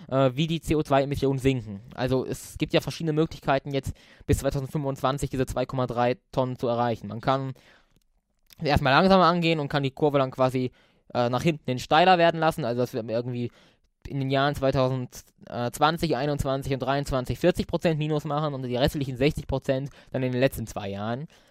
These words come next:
Oder man kann einen sehr, einen anspruchsvolleren Pfad nehmen und kann sagen, wir wollen in den ersten zwei Jahren schon einen Großteil der gesamten Emissionen machen und lassen es dann langsam bis zweitausendfünfundzwanzig ausklingen. Also es gibt verschiedene Möglichkeiten, verschiedene Emissionspfade. Aber wir haben uns zumindest jetzt erstmal darauf geeinigt,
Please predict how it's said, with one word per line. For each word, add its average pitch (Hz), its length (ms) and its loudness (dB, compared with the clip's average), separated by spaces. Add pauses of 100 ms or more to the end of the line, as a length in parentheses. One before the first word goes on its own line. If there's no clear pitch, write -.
(120)
Oder 165 260 8
man 143 160 0
kann 135 380 0 (340)
einen 135 140 -4
sehr, 131 240 6
einen 127 160 -2
anspruchsvolleren 170 680 2
Pfad 151 320 2
nehmen 147 240 -2
und 127 80 -8
kann 127 160 -2
sagen, 127 320 0 (260)
wir 131 120 2
wollen 139 180 6
in 127 80 -6
den 127 100 -4
ersten 147 380 -2
zwei 135 200 2
Jahren 135 240 0
schon 127 140 -10
einen 123 100 -6
Großteil 139 420 2
der 127 100 2
gesamten 131 260 -2
Emissionen 139 400 2
machen 131 220 -2
und 123 80 -6
lassen 139 180 0
es 123 80 -2
dann 120 160 -2
langsam 135 480 0
bis - 140 -6
zweitausendfünfundzwanzig 127 920 -6
ausklingen. 147 520 0 (360)
Also 135 160 2
es 131 100 -8
gibt - 120 -4
verschiedene 156 360 -2
Möglichkeiten, 127 600 -4
verschiedene 135 400 -6
Emissionspfade. 131 920 -4 (380)
Aber 127 120 -6
wir 135 80 2
haben 151 140 0
uns 147 140 -6
zumindest 165 340 0
jetzt 156 100 0
erstmal 147 200 0
darauf 139 180 0
geeinigt, 143 500 -2